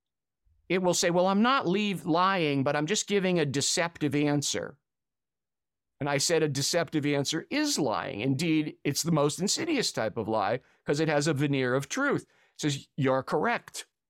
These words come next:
A dis-, 'cause it, it, once you tell it something that's obviously true and irrefutable, it admits it, but then it dissembles and it tries to go down another lying route. Now, an L L M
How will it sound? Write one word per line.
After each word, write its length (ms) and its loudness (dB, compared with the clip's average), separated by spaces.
A 100 2
dis-, 260 0
'cause 160 0
it, 140 -4
it, 160 -2
once 260 2
you 80 0
tell 360 0
it 120 -2
something 420 0
that's 200 0
obviously 680 0
true 440 0
and 140 0
irrefutable, 840 0
it 160 0
admits 480 0
it, 180 -4
but 120 -2
then 160 2
it 140 0
dissembles 920 0
and 120 0
it 100 -2
tries 320 0
to 80 -2
go 140 2
down 260 0
another 420 2
lying 460 0
route. 180 -4
Now, 280 -2
an 140 0
L 240 2
L 200 2
M 420 2